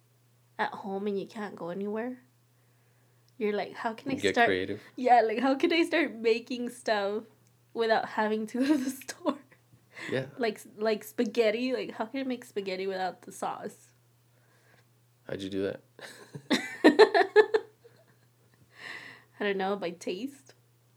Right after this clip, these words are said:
Speaker 2: Oh.
Speaker 1: I don't know. You just put stuff together.
Speaker 2: But yeah, I'm like, I'm that type of person who,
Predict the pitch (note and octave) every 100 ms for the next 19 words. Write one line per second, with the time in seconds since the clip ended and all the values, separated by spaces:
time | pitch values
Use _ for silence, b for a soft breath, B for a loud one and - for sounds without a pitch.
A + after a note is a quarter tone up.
0 | - G2 F#2+ - _ _ _ _ _ _
1 | _ _ _ _ _ _ _ - F3 D#3+
2 | C2 C2 - _ _ _ _ _ _ _
3 | _ - E3+ - - - - - - E3
4 | - - G#3+ - - - - _ _ _
5 | _ _ B B B B B B _ _
6 | _ _ _ _ _ - G2+ A#2+ G2+ F#2
7 | F#2 - - - G2+ G2 G#2 G2+ G2+ G#2
8 | - F#2+ F2+ G2 F2+ F#2 F2+ -